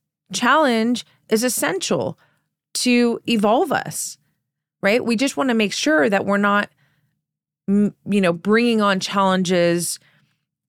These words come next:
within ourselves or within our lives that are n-, unnecessary and that don't serve us. 'Cause obviously there's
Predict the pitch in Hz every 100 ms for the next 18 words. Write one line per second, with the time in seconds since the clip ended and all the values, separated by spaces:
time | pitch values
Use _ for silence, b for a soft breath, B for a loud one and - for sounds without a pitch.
0 | _ _ - 185 196 208 185 165 - 214
1 | 233 208 160 160 175 165 170 180 165 156
2 | 160 180 220 170 165 - 165 156 - _
3 | _ _ _ - 180 180 - 180 175 202
4 | 220 - 110 120 160 143 160 87 - 233
5 | 202 - - 175 190 196 - 156 151 156
6 | 156 147